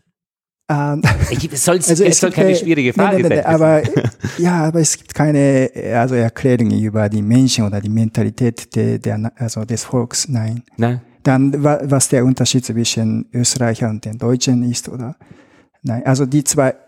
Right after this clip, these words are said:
Speaker 1: da steht auch ein bisschen Kürze, Zusammenfassung der Geschichte, aber, äh, steht nicht Information über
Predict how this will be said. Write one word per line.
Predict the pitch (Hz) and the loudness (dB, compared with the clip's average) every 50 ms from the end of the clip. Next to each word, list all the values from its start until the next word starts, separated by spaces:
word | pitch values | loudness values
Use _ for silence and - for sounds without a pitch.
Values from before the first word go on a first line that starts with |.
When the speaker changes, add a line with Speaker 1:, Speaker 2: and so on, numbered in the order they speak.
| _ _ - | _ _ -2
Speaker 1:
da | 143 127 | 0 0
steht | - - - - 147 - - | 0 0 2 0 0 0 0
auch | 90 123 131 127 - - | 0 0 0 -2 -4 -6
ein | - 139 | -6 -2
bisschen | 135 135 - - 131 123 | -2 -2 0 0 0 0
Kürze, | - - 175 170 170 - 160 156 160 156 - _ - | 2 2 0 0 2 2 2 2 2 0 -4 _ -10
Zusammenfassung | - - 127 131 127 131 120 - 135 123 - - 123 110 | -6 -2 0 2 2 2 2 2 0 0 0 0 0 0
der | 110 110 110 | 0 -2 -2
Geschichte, | - 113 - - 139 - - - 120 | -4 -4 -4 -2 -4 -4 -2 0 0
aber, | 110 107 110 110 113 113 127 - - _ _ _ _ - | 0 2 0 0 -2 -2 -4 -6 -14 _ _ _ _ -8
äh, | - 113 107 110 117 120 180 - _ _ _ _ _ _ _ _ _ _ - | -4 -2 -2 0 -2 -4 -6 -10 _ _ _ _ _ _ _ _ _ _ -8
steht | - - 131 117 - | -4 0 0 0 2
nicht | 110 110 113 110 - - - - - - - | 2 2 2 0 -2 -8 -10 -14 -14 -12 -8
Information | - 120 113 107 113 104 104 107 104 - - 110 107 110 - | -4 -4 -4 -2 -2 -2 -2 -2 -2 0 0 0 -2 -2 -2
über | 131 120 113 110 110 107 107 113 113 - | -2 -2 -2 0 0 -2 -2 -4 -6 -10